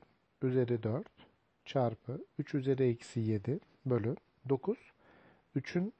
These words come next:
ikinci kuvveti üzeri eksi iki. Üslü sayının üssü alınırken üsler çarpılır. Üç üzeri üç çarpı dört on iki.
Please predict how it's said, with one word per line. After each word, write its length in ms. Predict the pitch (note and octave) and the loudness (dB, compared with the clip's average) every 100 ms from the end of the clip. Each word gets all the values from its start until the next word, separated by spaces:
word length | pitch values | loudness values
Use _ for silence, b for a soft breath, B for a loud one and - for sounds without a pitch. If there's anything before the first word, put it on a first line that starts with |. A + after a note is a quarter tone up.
| _ | _
ikinci 360 | C#3 - C#3+ D3 | -10 -2 0 0
kuvveti 540 | - A2+ G#2+ - F3+ - D3 | 0 0 0 -2 -4 -2 -2
üzeri 280 | D3 C#3 | 2 4
eksi 380 | C#3 A#2+ - - | 6 4 0 0
iki. 280 | G3 - - - _ _ _ _ _ _ _ _ _ _ _ _ _ b b b b b b b - | 0 -2 -14 -14 _ _ _ _ _ _ _ _ _ _ _ _ _ b b b b b b b -6
Üslü 260 | - G3+ | -2 0
sayının 400 | - G3+ F#3 F#3+ | 4 6 6 4
üssü 260 | E3+ - F#3 | 2 2 2
alınırken 520 | F3+ F3+ E3+ - F3+ | 4 4 4 4 4
üsler 360 | F3 - F#3 F#3 | 4 4 2 2
çarpılır. 760 | - F#3 F3+ B2+ C3 - - - | 2 0 2 0 -2 -4 -12 -2
Üç 180 | E3 - | -2 0
üzeri 240 | D3+ D3 | 4 4
üç 160 | D#3 D#3 | 4 0
çarpı 360 | - C#3 A2+ B2+ | 2 2 2 0
dört 220 | E3+ D#3+ | 0 2
on 160 | C#3 | 2
iki. 320 | C3 - - | 0 -2 -6